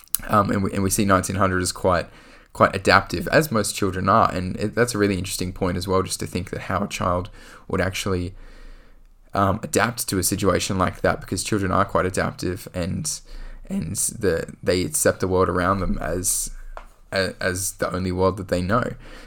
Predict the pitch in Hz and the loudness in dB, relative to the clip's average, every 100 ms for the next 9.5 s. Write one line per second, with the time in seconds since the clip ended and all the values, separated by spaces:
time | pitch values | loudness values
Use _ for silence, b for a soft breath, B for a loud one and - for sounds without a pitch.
0 | B 98 92 95 92 95 101 104 120 98 | B -4 0 2 4 2 -2 0 0 0
1 | 82 - 90 87 85 - - - - - | -4 -2 0 0 -2 -10 -18 -20 -18 -4
2 | 101 92 90 90 - - - - - - | 0 0 -2 -4 -8 -16 -20 -20 -14 -6
3 | 101 - 95 95 - - 120 110 101 95 | -4 2 2 2 2 4 4 4 2 0
4 | 90 b b - - 98 98 - - - | -6 b b -12 -6 2 2 2 -6 -6
5 | 98 95 87 90 - 92 92 - 90 90 | -4 -2 -2 -4 -4 -4 -4 -2 0 0
6 | - - - - - - - - - - | -2 -14 -20 -20 -20 -20 -20 -20 -20 -20
7 | - - 92 90 - - - - 87 - | -18 -6 2 2 2 -6 -4 0 0 0
8 | 80 104 90 95 95 - 98 90 92 95 | -4 -4 -2 -2 -2 0 0 0 0 2
9 | 90 - - - | 0 0 -4 -4